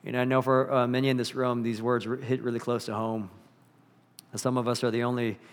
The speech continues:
uh, believers in our families. Uh, some are the only believer in our marriage.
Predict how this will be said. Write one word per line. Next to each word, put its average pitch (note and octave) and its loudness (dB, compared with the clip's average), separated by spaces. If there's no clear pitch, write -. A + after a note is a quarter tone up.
uh, A#2 0
believers A#2 0
in A2+ -2
our A2+ -2
families. B2 0
Uh, A2+ -2
some B2+ 2
are B2 2
the A#2+ 0
only B2 0
believer A#2+ 2
in A#2+ 0
our A2+ 0
marriage. A#2 0